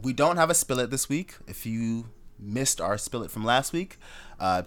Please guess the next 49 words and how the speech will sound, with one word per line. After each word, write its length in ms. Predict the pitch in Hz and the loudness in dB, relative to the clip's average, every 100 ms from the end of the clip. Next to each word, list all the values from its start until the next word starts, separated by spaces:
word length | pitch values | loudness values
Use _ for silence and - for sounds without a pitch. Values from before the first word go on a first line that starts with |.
| - | -6
please 420 | - 117 113 110 | -4 -2 0 -2
go 200 | - - | -6 -6
back 160 | 107 104 | -2 -2
to 80 | 113 | -2
last 160 | 98 | -6
week's 140 | 110 92 | -6 -10
episode 280 | 95 - 98 | -8 -6 -6
and 80 | 92 | -6
take 160 | 98 90 | -8 -8
a 40 | |
listen 240 | 92 95 | -8 -8
to 80 | 98 | -4
that. 280 | 98 143 156 | 2 4 4
And 140 | 95 | -2
if 100 | 104 | -6
you 60 | 120 | -4
don't 160 | 117 104 | -2 -2
know 40 | |
what 140 | 95 | -2
our 140 | - 101 | 0 -2
Spill 200 | - 113 | -2 -4
It 80 | - | -4
segment 360 | 101 92 80 | -4 -4 -4
is, 500 | - 202 139 127 151 - - - - - | 6 8 8 6 0 -4 -12 -16 -16 2
that 240 | 127 131 | 4 4
is 180 | 139 131 | 4 2
where 140 | 127 | 2
you 100 | 123 | 2
guys 340 | 123 113 110 - | 6 6 6 0
can 200 | - 107 | -2 -4
send 360 | - 110 104 | -2 0 0
us 280 | 98 92 - | 0 0 -2
questions 680 | - 165 160 175 165 170 156 | 2 2 4 0 0 -2 -4
or 320 | 104 98 95 - | -4 -2 -2 -2
emails 760 | 143 143 139 135 135 131 127 | -2 0 2 2 2 0 -4
about 300 | 95 101 78 | -2 -2 0
topics 520 | 123 123 131 - - | 4 4 2 -2 -4
or 140 | - 95 | -4 -4
things 240 | 117 113 | -2 -2
that 100 | 107 | -4
you're 60 | 98 | -2
going 280 | 120 131 127 | 2 2 2
through 240 | 135 131 | 0 0
that 120 | 113 | -2
you 60 | 107 | -2
would 100 | 101 | -2
like 120 | 98 | -2
to 80 | 98 | -4
hear 400 | 104 101 98 | -6 -4 -4